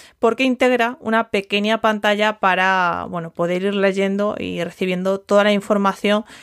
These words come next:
eh, sobre los alimentos que pesamos, qué nutrientes llevan, etcétera. ¿Y esto cómo lo, cómo accede a esa información? Pues atención, porque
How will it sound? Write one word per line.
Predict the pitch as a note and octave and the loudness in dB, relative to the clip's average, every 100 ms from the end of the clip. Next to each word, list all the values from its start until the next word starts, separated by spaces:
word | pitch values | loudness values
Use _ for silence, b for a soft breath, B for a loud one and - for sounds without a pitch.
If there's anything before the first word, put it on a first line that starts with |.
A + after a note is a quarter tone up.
| B - | B -10
eh, | D#3+ | -8
sobre | - F3+ F3 D#3 D#3+ - - | -4 -2 0 -2 -4 -8 -12
los | E3 | -8
alimentos | E3+ E3+ F3+ F3+ F3+ | -6 -4 -4 -4 -4
que | - | -4
pesamos, | F3 E3+ G#3+ A#3 A#3 A#3+ - | -6 -2 0 2 0 -2 -4
qué | G3 | -4
nutrientes | F#3+ F#3+ G3 F#3 F#3+ F3+ F3 B B B G#3+ | -4 -4 -6 -6 -4 -4 -4 B B B -2
llevan, | A3 A3+ A3+ A#3+ C4+ _ _ _ _ _ - - | 2 4 2 0 -6 _ _ _ _ _ -20 -6
etcétera. | G3+ F#3 G3 F3+ - B B B B B - | -4 0 0 0 -4 B B B B B -2
¿Y | A#3+ A3 G#3 G3+ A3+ | 0 2 0 0 0
esto | - A#3 C4+ | 0 2 2
cómo | C4 B3+ A#3+ | 2 2 2
lo, | A3+ A3 G#3+ A3 - F#3 - | 4 2 2 0 -2 -6 -6
cómo | A3+ A#3 | 0 0
accede | B3 B3 A3+ | 2 2 2
a | |
esa | A3 | 0
información? | G#3 G#3+ G3+ G3+ D4 B3 | -2 0 0 -2 -4 -4
Pues | - G3+ F#3+ | -2 -2 -2
atención, | F#3+ G3 F#3+ F#3+ A3+ A#3+ | -2 -2 -2 0 -2 0
porque | A3+ G3+ F#3+ F#3 | 0 0 0 0